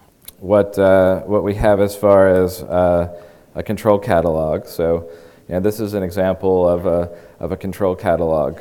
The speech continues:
Um, we've been doing some work to, um, to generate, uh, spread-, uh, uh, style sheets and, and transforms that can actually re-, uh, render this information that is largely,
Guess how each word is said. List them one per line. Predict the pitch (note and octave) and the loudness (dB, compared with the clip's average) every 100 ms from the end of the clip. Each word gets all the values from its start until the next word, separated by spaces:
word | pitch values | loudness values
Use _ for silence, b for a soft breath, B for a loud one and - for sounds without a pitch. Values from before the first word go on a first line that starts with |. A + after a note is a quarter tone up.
| - | -4
Um, | G2 G2+ G2+ | -2 -2 0
we've | E3 | 0
been | G3 F#3+ | 0 0
doing | F#3 | 0
some | C#3 C#3 B2 | 0 -2 4
work | B2+ - - | 4 4 -6
to, | - A#2+ A2 A2 A2 A2 G#2+ G#2+ G2 - | 0 4 6 6 6 4 2 -4 -14 -4
um, | F#2+ F#2+ F#2 F2+ F#2+ F#2 _ _ _ _ _ _ b b b b b b b b b _ - | 0 2 0 -2 -8 -12 _ _ _ _ _ _ b b b b b b b b b _ -14
to | A2+ | 0
generate, | C#3 C#3 C#3 B2+ A#2+ - - - B B B _ _ _ _ _ _ _ _ _ _ _ | 2 4 4 4 4 -2 -14 -18 B B B _ _ _ _ _ _ _ _ _ _ _
uh, | A2 G#2 G2+ G2 G2 F#2 G#1 - - - - | 0 2 2 0 0 -2 -6 -14 -20 -20 -20
spread-, | - E3+ E3 - | -2 -2 0 2
uh, | A#2+ A2+ G2 - A2 | 4 4 0 -10 -8
uh, | A#2+ | -6
style | - F3+ F3 | 2 2 2
sheets | C#3+ A2+ F#2 - | 0 -4 -4 -4
and, | A2+ G#2+ G#2 | -4 -4 -6
and | A2 G#2+ | -8 -4
transforms | B2 B2 B2+ G#2+ F#2+ F2+ | -4 -2 0 0 0 -2
that | G2+ | -4
can | A2 | 0
actually | G2+ G2+ A2 G2+ | 0 0 0 4
re-, | G#2 | 2
uh, | G#2+ G2+ | 4 4
render | G2 A2+ B2 A#2 G#2+ | 6 4 4 4 4
this | G#2 G2+ | 2 0
information | G#2 A2 F#2+ F#2+ F#2 G2+ F#2+ B B B - | -4 -2 -2 -2 -2 -4 -4 B B B -2
that | |
is | G#2+ A2+ | 0 4
largely, | C3+ C#3+ C3+ A2+ G#2+ | 4 4 0 2 0